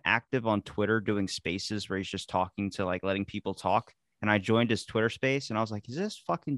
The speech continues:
Dane Cook?" And I looked at his thing. I was like, "Holy shit, it's Dane Cook." I was like, "Art, I gotta join his space." So I waited for my turn,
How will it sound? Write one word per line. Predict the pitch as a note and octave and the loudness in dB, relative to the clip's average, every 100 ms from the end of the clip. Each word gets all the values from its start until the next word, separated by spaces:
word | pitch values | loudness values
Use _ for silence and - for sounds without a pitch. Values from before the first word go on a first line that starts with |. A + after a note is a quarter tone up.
| G#2 | 0
Dane | A#2+ C#3 D3 | 2 2 0
Cook?" | - B2 - _ _ _ _ - | -2 -4 -4 _ _ _ _ 0
And | A#2 | 4
I | B2 | 6
looked | C3+ | 4
at | C#3 | 2
his | B2+ | 2
thing. | E3 | 2
I | |
was | C#3+ | 2
like, | A#2+ | 2
"Holy | D3+ A3 | 4 4
shit, | - C4 | 4 4
it's | D3 - | 2 4
Dane | A#2+ D#3 | 4 6
Cook." | A#3 F#3+ - - - | 4 2 -2 -20 0
I | D#3 | 4
was | D#3 | 4
like, | C#3+ - | 4 6
"Art, | B2+ - | 6 6
I | - | 6
gotta | A#2 A#2 | 6 6
join | G#2 A#2 | 6 4
his | A2 | 4
space." | - B2+ G#2 | 2 2 2
So | - | 4
I | G#2+ | 4
waited | G#2+ B2 C3 | 6 2 0
for | - | -2
my | D#3 E3 | 0 0
turn, | - A2 A2 | 2 2 2